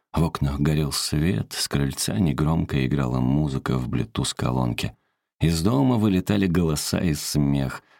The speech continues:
мелькали тени, звенела посуда. Значит, ещё не разошлись. Саратову захотелось присесть возле окошек, не вслушиваясь в разговоры, просто посидеть в траве,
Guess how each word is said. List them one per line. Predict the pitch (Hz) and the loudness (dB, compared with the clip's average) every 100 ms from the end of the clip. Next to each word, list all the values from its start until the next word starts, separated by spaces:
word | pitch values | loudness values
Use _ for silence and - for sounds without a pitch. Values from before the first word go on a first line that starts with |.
| _ | _
мелькали | 82 76 - 76 71 | 0 2 0 0 0
тени, | - - 87 90 95 73 - _ | -4 -4 0 2 2 0 -4 _
звенела | 80 80 82 78 71 69 | -2 0 2 2 2 -2
посуда. | - 69 - - 67 64 57 - _ _ | -2 -2 -2 -2 -2 -2 -4 -8 _ _
Значит, | 64 67 87 - - - 78 | -2 0 -2 -2 -8 -4 0
ещё | 76 65 - | 0 0 0
не | 78 73 | 2 2
разошлись. | 71 62 60 - 55 62 - - _ _ _ _ _ _ | 0 -2 -4 -4 -2 -2 -4 -8 _ _ _ _ _ _
Саратову | - 92 98 90 | 0 0 2 2
захотелось | 85 - 92 95 87 78 | 2 0 0 2 0 0
присесть | - 80 - 98 85 - | 0 0 0 0 0 0
возле | 73 71 69 | -2 0 -2
окошек, | - 73 - - 101 - - - | -4 -8 -4 0 0 -2 -4 -2
не | 71 | -2
вслушиваясь | - 90 82 - 71 65 - | 0 0 0 0 0 0 -2
в | |
разговоры, | 71 67 69 71 87 71 | -2 -2 -2 0 0 -2
просто | - 135 120 - 117 | -2 -2 -2 -4 -4
посидеть | 135 - 78 90 - | -4 -2 0 0 -2
в | - | -8
траве, | - 67 73 95 | -4 -2 0 0